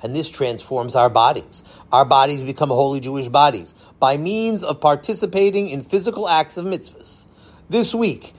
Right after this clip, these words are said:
as I say, Asher Kiddishanu B'mitzvoisav, I will, b'li neder, keep in mind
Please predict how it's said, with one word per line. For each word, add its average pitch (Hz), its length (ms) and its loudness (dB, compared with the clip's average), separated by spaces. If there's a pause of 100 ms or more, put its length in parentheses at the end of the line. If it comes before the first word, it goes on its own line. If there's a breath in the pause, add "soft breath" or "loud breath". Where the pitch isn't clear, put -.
(160 loud breath)
as 160 220 4
I 170 140 0
say, 156 440 -2 (220 soft breath)
Asher 170 320 2
Kiddishanu 208 580 -2
B'mitzvoisav, 190 720 0 (540 soft breath)
I 127 220 -2
will, 123 260 -4
b'li 120 240 -10
neder, 165 500 2
keep - 260 -12
in 135 180 -8
mind 160 520 0